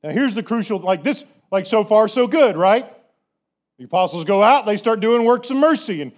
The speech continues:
and good works and kind. I mean, they're taking care of the poor and they're ministering to people in need. Like, they're good Methodists, aren't they? That's what we do. You got a need? We'll meet the need. Amen.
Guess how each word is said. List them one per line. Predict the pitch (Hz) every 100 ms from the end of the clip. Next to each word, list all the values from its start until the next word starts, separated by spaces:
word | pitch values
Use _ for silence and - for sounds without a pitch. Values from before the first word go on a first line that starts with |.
| _
and | 165 165
good | 254 285
works | 277 311 262 -
and | 180
kind. | 262 302 185
I |
mean, | 202 202
they're | 202
taking | 233 240 254
care | - 277 285
of |
the | 285
poor | 240 349 330 254 208
and |
they're | 208 196 - -
ministering | 220 254 247 277 262 247
to |
people | - 277 269 277
in | 285
need. | 311 339
Like, | 190 180 -
they're | 339
good | 247 370 359
Methodists, | 381 349 226 185 -
aren't | 302 208
they? | 143 - _ _ _ _ _ _ _
That's | 226 233
what | 294
we | 339 359
do. | 370 294 143 _ _ _ _ _ _ _ _ _ _ _ _ _ _ -
You | 151
got | 226 262
a |
need? | 269 339 359 262 240
We'll | 320
meet | 320 294 254
the |
need. | 175 135 113 _ _ _ _ _ _ _ _ _ _ -
Amen. | 262 269 254 147